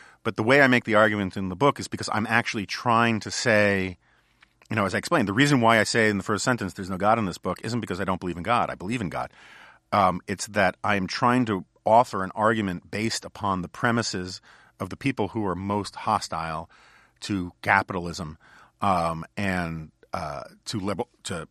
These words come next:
and free speech and all sorts of things. And, and so if I were talk-, if I were trying to persuade conservatives about all this stuff, I would have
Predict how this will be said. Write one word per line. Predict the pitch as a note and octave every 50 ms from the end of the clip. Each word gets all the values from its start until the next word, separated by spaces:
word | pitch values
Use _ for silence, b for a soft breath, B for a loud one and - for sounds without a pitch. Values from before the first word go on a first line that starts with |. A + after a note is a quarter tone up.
| _ _ _ -
and | F2+ F2+ E2 -
free | - - F#2+ -
speech | - G#3+ A3 F#3 - -
and | A#2+
all | A#2+ B2+
sorts | - F#3+ F#3+ - A2+
of | -
things. | - G#2 E2 C#2+ E2 - - - -
And, | A#2 A2+ A2+ A2 A2 G#2+ G#2+ G2+ b b b b b b b b b b b b b _ -
and | A2 A2+ G#2 -
so | - - C3+ A#2 G#2+ G#2 G2+ G2 F#2+ F#2+ F#2+ - _ _ _ _ _ _ _ _ _ _ _ _ _ _ _ _ _ _ _ _ _ _ _ _ -
if | A#2+ A2+ -
I | B2 C3 B2+
were | A#2+ A2
talk-, | - - C3+ B2+ - -
if | A#2 G#2
I | C#3 D#3
were | F3 C#3+
trying | - F3+ D#3 B2+ A#2
to | -
persuade | _ - - - - - B2 A#2 A2 G#2 F#2+ - _
conservatives | - G#2+ F#2+ - D#3 G3 G#3 E3 A#2+ G2 E2+ E2 - - - b b b b b b b b b b
about | G#2+ G2+ G#2+ G#2+
all | G2 G2 G2 F#2+
this | F#2+ F2+
stuff, | - - F#2+ F#2 G2 - - - _ _ -
I | F#2+ G#2+ B2
would | C3 A#2+ A2+ A2 A#2 A2+ G#2+
have | - A#2+ G#2+ G#2 G#2 G#2 G2 F#2 F2+